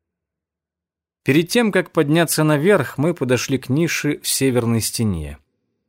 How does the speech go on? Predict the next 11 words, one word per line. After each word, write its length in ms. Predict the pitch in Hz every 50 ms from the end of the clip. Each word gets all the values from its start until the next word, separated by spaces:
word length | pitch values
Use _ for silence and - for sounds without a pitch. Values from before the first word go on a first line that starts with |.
| _ _ _ _ _
Там, 300 | - 143 151 139 120 104
на 100 | 98 95
постаменте, 720 | - - 95 - - 104 98 107 131 147 139 110 - - 87
словно 320 | - - 107 101 101 98
статуя 540 | 92 - - - 127 117 107 - 104 92 90
домашнего 580 | 87 92 92 101 101 98 - - 98 87 87 85
бога, 480 | 85 92 117 147 143 147 139 131 131 - - - - - _ _
стоял 400 | - - - 127 131 156 160 139
закрытый 580 | 110 117 117 - - 113 131 139 139 - 165
музейный 520 | 160 160 156 123 98 101 95 98 104 107 104
стеллаж. 720 | - - - 117 98 85 78 71 - - - - -